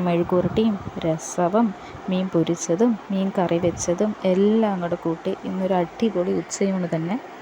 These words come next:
നമുക്ക് കഴിക്കാം. പിന്നെ ഈ കോവയ്ക്കയില്ലേ, ഇത്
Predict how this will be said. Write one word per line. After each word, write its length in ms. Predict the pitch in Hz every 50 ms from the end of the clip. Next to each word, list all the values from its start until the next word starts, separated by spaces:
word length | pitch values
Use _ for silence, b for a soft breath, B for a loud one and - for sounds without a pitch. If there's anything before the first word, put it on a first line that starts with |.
| B B B B B B -
നമുക്ക് 260 | 175 175 - - 240 - - -
കഴിക്കാം. 400 | 277 269 254 220 - - - - - - - - - - - - - - - - - - - - - - B B B B - - -
പിന്നെ 200 | - 196 190 202 226 240
ഈ 40 | 240 - 233
കോവയ്ക്കയില്ലേ, 560 | 214 208 208 220 226 - - 226 208 190 185
ഇത് 80 | 180